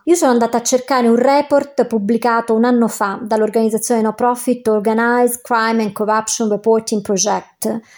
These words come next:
e, e cercatela perché è interessante, svela in dettaglio come il gruppo Wagner, che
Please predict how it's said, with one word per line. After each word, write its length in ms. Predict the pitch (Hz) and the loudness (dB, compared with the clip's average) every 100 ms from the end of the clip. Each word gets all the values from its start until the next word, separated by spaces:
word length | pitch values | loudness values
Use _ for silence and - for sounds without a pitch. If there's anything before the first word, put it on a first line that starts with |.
| - | -6
e, 380 | 233 208 220 214 | -4 0 0 0
e 60 | |
cercatela 720 | - 214 - 233 202 190 202 | -2 -6 -4 -4 -2 -2 -2
perché 440 | 196 202 - 202 - | -4 -6 -4 -4 -2
è 60 | |
interessante, 880 | 214 208 214 202 - 208 196 196 220 | -6 -4 -4 -2 -2 -2 -4 -4 -4
svela 520 | 190 196 254 240 214 | -2 0 2 4 2
in 220 | 202 226 226 | 0 0 2
dettaglio 680 | 254 - 285 277 294 294 254 | 0 0 -2 0 2 2 2
come 200 | 220 208 | 0 -2
il 100 | 196 | -2
gruppo 340 | 247 254 240 | -2 0 0
Wagner, 680 | 233 208 208 226 240 277 302 | 0 0 0 0 2 0 -2
che 160 | 214 | -2